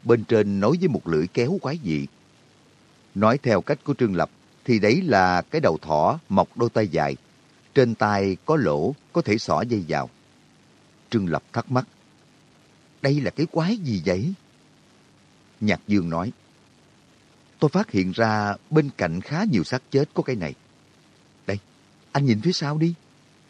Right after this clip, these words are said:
Cái ký hiệu gồ lên này, mặc dù chúng ta xem không hiểu gì, nhưng tôi có cảm giác đó là số hiệu.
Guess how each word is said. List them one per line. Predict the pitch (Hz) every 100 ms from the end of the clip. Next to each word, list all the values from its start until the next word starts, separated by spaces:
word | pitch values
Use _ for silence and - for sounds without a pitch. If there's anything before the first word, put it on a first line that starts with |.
| _
Cái | - 147
ký | - 185
hiệu | 196 98 92 90
gồ | 90 92
lên | 104 110
này, | 95 85 92 - _
mặc | 98 95
dù | 104 92
chúng | 160
ta | 135 113
xem | - 127
không | 113 131
hiểu | 85 107
gì, | 95 76 - _ _ _ _ -
nhưng | 104 98
tôi | 113 104
có | - -
cảm | 82 80
giác | 131 175 -
đó | 139 208
là | 135 85 71
số | - - 185
hiệu. | 139 76